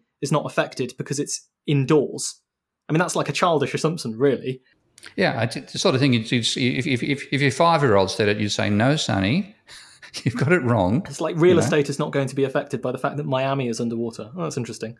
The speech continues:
Speaker 2: Well, no, Miami will be affected, but the rest is gonna be okay. Actually, he has finance, insurance and balance real estate. Now, there's eleven point four percent. So he would have left for maybe point five of a percent of G D P for stuff that's exposed to the waterline.
Speaker 1: The, one of the flaws that you find with it is this idea that G D P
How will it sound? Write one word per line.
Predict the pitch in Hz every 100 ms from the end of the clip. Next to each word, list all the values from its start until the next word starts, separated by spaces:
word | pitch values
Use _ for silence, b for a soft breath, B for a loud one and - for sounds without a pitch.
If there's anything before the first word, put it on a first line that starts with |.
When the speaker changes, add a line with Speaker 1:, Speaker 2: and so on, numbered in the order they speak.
| b
Speaker 2:
Well, | 214
no, | 196
Miami | 170 202 220
will | 143
be | 113 104
affected, | 123 110 120
but | 139
the | 139
rest | 170 -
is | 123
gonna | 110 95
be | 92
okay. | 87 - 101
Actually, | 110 - 120
he | 131 131
has | 139 117
finance, | - 180 180 143 127
insurance | 120 - 123 113 -
and | 104
balance | 90 123 117 107 -
real | 107 107
estate. | 104 - 80 80
Now, | 98
there's | 95 92
eleven | 107 101 98
point | - 98 95
four | 110 98
percent. | 104 - 80
So | -
he | 110
would |
have | 107
left | 98
for | 98
maybe | 95 92 95 - B B
point | - 117
five | - 104 101
of | 95 92
a | 92
percent | 104 107 95
of | 90
G | 95
D | 90 87
P | - 98
for | 87 92
stuff | - 98 107
that's | 92 -
exposed | - 92 92 -
to |
the | 92
waterline. | 90 95 98 85 78 85 -
Speaker 1:
The, | 151 147 - -
one | 165
of | 156
the | 151
flaws | - 156 143
that | 156
you | 135
find | 139 143 135
with | 117
it | -
is | 123
this | 127
idea | 131 123 131
that | 127 123 -
G | - 139
D | 135
P | 131 143 127 120